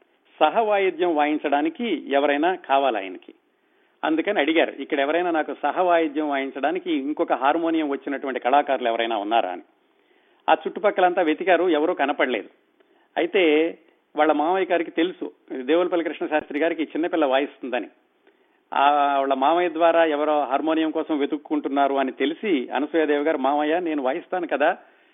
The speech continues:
అది ఎలాగో సహవాయిద్యమే కదా" అని చెప్తే, "నువ్వు చిన్నపిల్లవి, నీకు హార్మోనియం కూడా అందదు, ఎలా వాయిస్తావు?" అన్నారు. కానీ ఆవిడ పట్టుబట్టడంతో సరే వెళ్ళి హరీంద్రనాథ్ చట్టోపాధ్యాయ గారికి చెప్పారు,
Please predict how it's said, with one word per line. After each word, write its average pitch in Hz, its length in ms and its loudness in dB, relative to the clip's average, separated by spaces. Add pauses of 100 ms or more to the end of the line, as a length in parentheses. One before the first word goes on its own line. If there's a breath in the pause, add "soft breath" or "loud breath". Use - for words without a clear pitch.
(180 soft breath)
అది 117 160 -2
ఎలాగో 135 260 2
సహవాయిద్యమే 147 640 0
కదా" 139 180 -2
అని 139 160 -4
చెప్తే, 147 180 -4
"నువ్వు 147 260 -2
చిన్నపిల్లవి, 175 440 -2
నీకు 156 180 -2
హార్మోనియం 151 460 0
కూడా 143 160 0
అందదు, 143 240 -2
ఎలా 143 220 2
వాయిస్తావు?" 135 420 0
అన్నారు. 131 220 -2
కానీ 135 260 -4
ఆవిడ 131 200 -2
పట్టుబట్టడంతో 143 760 -4 (760 soft breath)
సరే 143 180 2
వెళ్ళి 147 480 0
హరీంద్రనాథ్ 160 480 -2
చట్టోపాధ్యాయ 127 460 -2
గారికి 147 280 -4
చెప్పారు, 127 280 -4